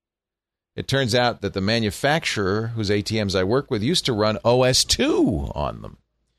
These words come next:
When O S two went under, they moved first to Windows N T, then to X P. They sold that move to Windows based on ease of software development, among other things.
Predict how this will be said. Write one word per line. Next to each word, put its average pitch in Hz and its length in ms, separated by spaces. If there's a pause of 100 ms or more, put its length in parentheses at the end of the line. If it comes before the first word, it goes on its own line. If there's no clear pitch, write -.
(440)
When 113 100
O 120 140
S 123 160
two 208 180
went 147 160
under, 127 220
they 123 140
moved 123 240
first 139 280
to 135 80
Windows 117 320
N 107 200
T, 190 460 (520)
then 117 200
to 110 80
X 104 240
P. 160 260
They 113 140
sold 208 340
that 110 160
move 101 200
to 98 80
Windows 95 280
based 98 300
on 87 240 (320)
ease 151 340
of 170 100
software 123 460
development, 87 500
among 76 280
other 65 180
things. - 480